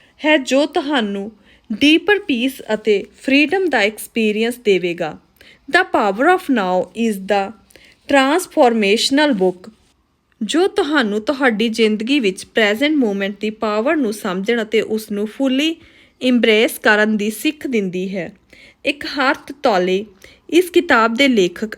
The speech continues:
ਆਪਣੀ ਟੀਚਿੰਗ ਦੇ ਜ਼ਰੀਏ ਸਾਨੂੰ ਸਿਖਾ ਰਹੇ ਹਨ ਕਿ ਕਿਵੇਂ ਆਪਣੇ ਮਾਈਂਡ ਨੂੰ ਕੰਟਰੋਲ ਕਰੋ, ਪਾਸਟ ਅਤੇ ਫਿਊਚਰ ਦੇ ਚੱਕਰ ਵਿੱਚੋਂ ਬਾਹਰ ਨਿਕਲੋ, ਨਾ ਬੀਤੇ ਹੋਏ ਕੱਲ੍ਹ ਵਿੱਚ ਰਹੋ ਅਤੇ ਨਾ ਆਉਣ ਵਾਲੇ ਕੱਲ੍ਹ ਵਿੱਚ ਰਹੋ।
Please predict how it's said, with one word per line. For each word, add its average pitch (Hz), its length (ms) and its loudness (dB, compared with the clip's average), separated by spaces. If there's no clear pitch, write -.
ਆਪਣੀ 240 480 0
ਟੀਚਿੰਗ 320 480 4
ਦੇ 381 120 4
ਜ਼ਰੀਏ 202 380 2
ਸਾਨੂੰ 196 460 -4
ਸਿਖਾ 262 500 -4
ਰਹੇ 240 300 -2
ਹਨ 196 260 -8
ਕਿ 240 160 -4
ਕਿਵੇਂ 330 440 -2
ਆਪਣੇ 220 360 -2
ਮਾਈਂਡ 196 360 -2
ਨੂੰ 196 160 -6
ਕੰਟਰੋਲ 220 580 0
ਕਰੋ, 180 320 -2
ਪਾਸਟ 302 460 0
ਅਤੇ 220 200 -2
ਫਿਊਚਰ 247 520 -4
ਦੇ 247 140 2
ਚੱਕਰ 214 380 -2
ਵਿੱਚੋਂ 208 420 -4
ਬਾਹਰ 214 380 -4
ਨਿਕਲੋ, 202 500 -2
ਨਾ 269 240 4
ਬੀਤੇ 262 420 -2
ਹੋਏ 330 220 0
ਕੱਲ੍ਹ 311 300 0
ਵਿੱਚ 349 240 0
ਰਹੋ 294 400 -4
ਅਤੇ 302 220 -2
ਨਾ 254 180 2
ਆਉਣ 254 260 0
ਵਾਲੇ 214 260 0
ਕੱਲ੍ਹ 196 340 -2
ਵਿੱਚ 208 240 -2
ਰਹੋ। 190 320 -4